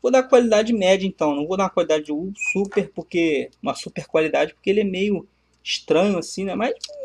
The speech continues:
não é nada que atrapalhe, né? Belezinha, galera? Vou deixar as fotos do outro controle passando aí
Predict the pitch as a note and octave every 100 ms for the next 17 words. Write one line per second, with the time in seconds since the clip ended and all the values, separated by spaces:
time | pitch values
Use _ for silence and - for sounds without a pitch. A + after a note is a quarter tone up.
0 | C5+ B4+ G#4+ D#4 C4 A#3 A#3+ A#3+ A3+ A#3+
1 | B3 - D3+ C3+ C3+ E3+ G3 - - _
2 | _ _ - B3+ A#3+ F#3+ D#4+ C#4+ C4+ D#3
3 | B2+ C#3+ G#3 G#3+ A#3 A3 - F#3+ G3 F#3+
4 | E3+ F#3 F3+ F3+ F#3 E3+ E3 - G#3 G#3
5 | - G3 A3 A#3 D4+